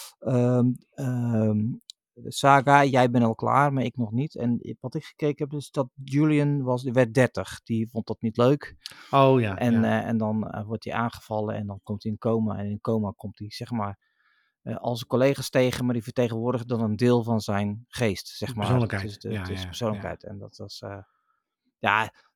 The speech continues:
Speaker 1: dan vind ik het toch wel weer een feest, hoor. Dan denk ik van, nou ja, hebben ze het toch wel weer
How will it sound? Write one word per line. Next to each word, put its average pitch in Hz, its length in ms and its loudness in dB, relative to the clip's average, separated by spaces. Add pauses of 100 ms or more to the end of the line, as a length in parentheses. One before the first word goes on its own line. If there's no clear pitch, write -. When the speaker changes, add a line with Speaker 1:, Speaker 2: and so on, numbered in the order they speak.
Speaker 1:
dan 123 180 -2
vind 135 120 0
ik 131 80 0
het 135 160 0
toch 127 180 -2
wel 127 120 2
weer 127 180 2
een 120 80 2
feest, 110 440 0
hoor. 101 100 -4
Dan 98 80 -4
denk 107 180 -2
ik - 60 -20
van, 110 120 -6
nou 107 240 -10
ja, 113 60 -10
hebben 117 200 -10
ze 127 80 -10
het 117 180 -12
toch 139 180 2
wel 120 180 0
weer 113 320 2